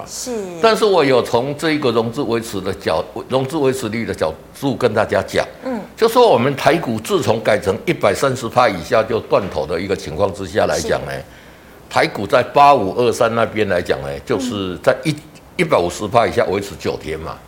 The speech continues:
Speaker 1: 嗯。
Speaker 2: 那我们在这里来讲已经六天了嘛。
Speaker 1: 嗯哼。
Speaker 2: 所以这一个角度也跟你讲说，它的底部来讲呢，相对我觉得不远了啦。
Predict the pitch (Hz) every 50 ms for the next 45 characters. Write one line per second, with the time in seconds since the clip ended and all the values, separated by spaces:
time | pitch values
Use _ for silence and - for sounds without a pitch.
0 | - - 294 262 226 196 185 - - - - - - 175 180 - 123 117 110 107
1 | 110 117 160 160 135 - - 185 143 107 98 92 104 113 - - 87 78 85 80
2 | - 98 107 110 104 92 - - - 87 85 85 85 76 67 62 55 - - -
3 | - - 240 247 - - - 240 240 175 185 - - - 196 202 202 - - -
4 | - 92 87 - 147 156 131 104 - 135 127 127 117 107 82 - 123 123 120 -
5 | - - - - - - - - 156 156 156 139 104 - - 87 82 80 - 127
6 | 123 104 95 92 95 - - 71 - 69 71 73 73 73 - - - - - -
7 | - - 127 123 123 120 - 139 113 87 78 76 - 92 90 92 - - 117 110
8 | 80 80 69 64 - - - - - - - -